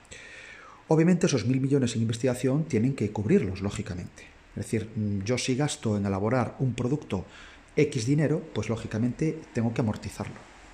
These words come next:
Entonces el periodo de amortización con,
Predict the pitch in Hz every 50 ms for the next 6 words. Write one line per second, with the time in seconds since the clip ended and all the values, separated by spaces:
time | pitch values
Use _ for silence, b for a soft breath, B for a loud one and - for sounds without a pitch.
0 | - - - - - - - - - - - - - - - B B B B B
1 | B B B B B - 113 - 127 117 - 104 120 123 131 135 139 143 143 -
2 | - - - 143 - - 180 185 180 - 117 113